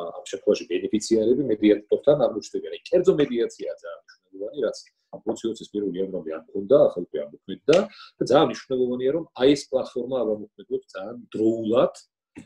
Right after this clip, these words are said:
ა, სწორად და ეფექტურად საქართველოში. ამ მიმართულებით დღევანდელი ვებინარი ძალიან მნიშვნელოვანი, იმიტომ რომ თემატიკას ვეხებით სწორედ შრომითი დავების გადაწყვეტის ეფექტური მექანიზმისა, რასაც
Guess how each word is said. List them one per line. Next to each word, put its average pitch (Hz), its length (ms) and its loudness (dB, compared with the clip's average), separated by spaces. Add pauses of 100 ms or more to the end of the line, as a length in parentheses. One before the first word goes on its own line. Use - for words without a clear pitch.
(280)
ა, 101 60 -4 (120)
სწორად 127 580 0 (380)
და - 360 -10
ეფექტურად 131 580 -4
საქართველოში. 92 720 -12
ამ 139 160 -2
მიმართულებით 165 580 0
დღევანდელი 127 460 0
ვებინარი 107 400 -4
ძალიან 90 240 -8
მნიშვნელოვანი, 98 560 -14
იმიტომ 139 200 -2
რომ 139 80 -4
თემატიკას 156 600 0
ვეხებით - 400 -12
სწორედ 82 340 -6 (420)
შრომითი 110 360 -6
დავების 98 320 -2
გადაწყვეტის 92 500 -4
ეფექტური 90 420 -10
მექანიზმისა, 110 580 0
რასაც 85 280 -2